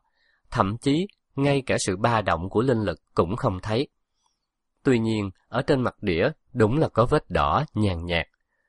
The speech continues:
Chẳng lẽ có cô gái thích hợp đi qua cái đĩa, cái đĩa sẽ xuất hiện màu đỏ sao? "Cô ở đây vài ngày mà cái đĩa đỏ lên rồi à?" Lâm Vân hỏi. "Đúng vậy, có một cô gái,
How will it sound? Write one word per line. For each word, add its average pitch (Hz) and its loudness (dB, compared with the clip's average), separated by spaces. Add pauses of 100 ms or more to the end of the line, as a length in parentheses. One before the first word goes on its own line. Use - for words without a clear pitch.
(300)
Chẳng 123 4
lẽ 110 -2
có 180 2
cô 143 4
gái 131 -2
thích - -4
hợp 95 0
đi 120 2
qua 117 0
cái 170 -4
đĩa, 104 -2 (300)
cái 175 2
đĩa 110 -2
sẽ 107 -2
xuất - -10
hiện 113 -2
màu 104 0
đỏ 92 0
sao? 147 -4 (1500)
"Cô 131 4
ở 101 0
đây 120 0
vài 95 0
ngày 90 -4
mà 101 -6
cái 147 -2
đĩa 104 0
đỏ 107 -2
lên 143 0
rồi 107 2
à?" 85 -4 (560)
Lâm 117 0
Vân 107 -2
hỏi. 98 -6 (720)
"Đúng 160 -2
vậy, 95 -2 (160)
có 170 -2
một 165 2
cô 127 2
gái, 127 -2